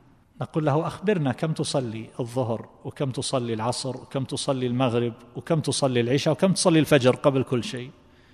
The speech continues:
وماذا تقرأ في الركعة الأولى؟ ماذا تفعل بالركوع؟ كيف تركع وتسجد؟ ماذا تفعل في هذه الصلاة؟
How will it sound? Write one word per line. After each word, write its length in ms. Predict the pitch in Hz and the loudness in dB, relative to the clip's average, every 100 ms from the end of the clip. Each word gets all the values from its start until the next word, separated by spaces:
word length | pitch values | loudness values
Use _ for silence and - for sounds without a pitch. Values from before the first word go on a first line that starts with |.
| _ _ _ - | _ _ _ -6
وماذا 260 | 165 208 190 | 0 4 6
تقرأ 360 | 185 - 135 | 4 2 0
في 100 | 117 | -2
الركعة 360 | 117 123 - 117 | -2 -2 -2 -4
الأولى؟ 380 | 120 139 135 131 | -4 -2 -2 -2
ماذا 260 | 147 143 | 0 0
تفعل 380 | 123 147 135 120 | 0 -2 -4 -4
بالركوع؟ 480 | 117 120 - 165 151 | -4 -6 -6 -4 -4
كيف 260 | 226 226 | -4 -6
تركع 420 | 185 185 160 - 131 | -2 -2 0 0 0
وتسجد؟ 540 | 123 151 - - 139 | 0 -2 -4 -4 0
ماذا 220 | 180 185 | 4 4
تفعل 360 | 160 170 139 131 | 6 4 4 4
في 140 | 131 | 6
هذه 160 | 120 117 | 6 4
الصلاة؟ 440 | 110 - 123 127 | 0 -2 -2 -4